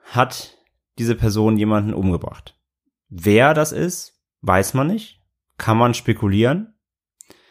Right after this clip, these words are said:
Jedenfalls sind die Zeichen, dass es eben so passiert ist, relativ eindeutig. Das fängt an bei dem blutigen Eimer mit den Handschuhen,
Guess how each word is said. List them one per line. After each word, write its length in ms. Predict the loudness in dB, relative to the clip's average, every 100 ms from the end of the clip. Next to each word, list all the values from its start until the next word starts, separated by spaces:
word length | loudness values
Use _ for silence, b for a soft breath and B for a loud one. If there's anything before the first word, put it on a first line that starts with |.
| b b b b _
Jedenfalls 380 | 0 2 2 2
sind 80 |
die 80 | 0
Zeichen, 540 | 2 0 2 2 0 2
dass 140 | 2
es 120 | 0
eben 240 | -4 -2 0
so 340 | 2 0 -2 -6
passiert 400 | -4 -2 0 0
ist, 400 | 0 -2 -8 -4
relativ 280 | 0 0 0
eindeutig. 460 | -2 2 2 2 -2
Das 140 | -2
fängt 200 | -2 -2
an 140 | -2
bei 80 | 0
dem 120 | 0 0
blutigen 360 | -2 -4 -6
Eimer 320 | 0 2 2
mit 100 | 0
den 160 | -2 -2
Handschuhen, 580 | -2 -2 -2 -2 -4